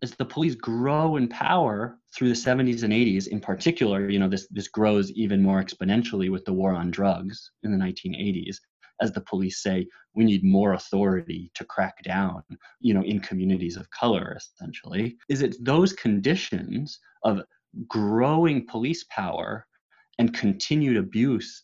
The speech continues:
of Black residents that lead to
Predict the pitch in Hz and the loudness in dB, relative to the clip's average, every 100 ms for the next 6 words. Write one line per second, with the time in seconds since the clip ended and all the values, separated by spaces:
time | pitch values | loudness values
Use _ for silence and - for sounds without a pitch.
0 | _ _ _ 113 98 98 98 - 101 131 | _ _ _ -8 -4 -2 -4 -2 0 0
1 | 123 104 90 92 - _ _ 110 - 104 | 0 0 -2 -6 -12 _ _ -2 -2 0
2 | 110 135 151 - - 95 104 120 | 2 2 2 -2 -2 2 2 0